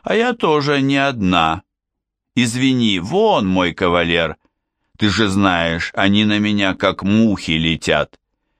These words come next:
Неподалеку у такси переминался с ноги на ногу высокий парень в желтых замшевых штанах до колен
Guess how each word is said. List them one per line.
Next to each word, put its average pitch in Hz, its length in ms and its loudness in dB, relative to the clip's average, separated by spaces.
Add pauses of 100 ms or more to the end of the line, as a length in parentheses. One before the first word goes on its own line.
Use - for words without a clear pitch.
(560)
Неподалеку 87 760 -2
у 98 120 2
такси 92 440 -2
переминался 87 720 0
с 80 80 -6
ноги 80 320 -2
на 82 220 0
ногу 90 320 0
высокий 82 480 -2
парень 78 520 -2 (380)
в 87 80 -6
желтых 104 540 0
замшевых 90 600 -2
штанах 82 520 0
до 92 160 -2
колен 98 480 0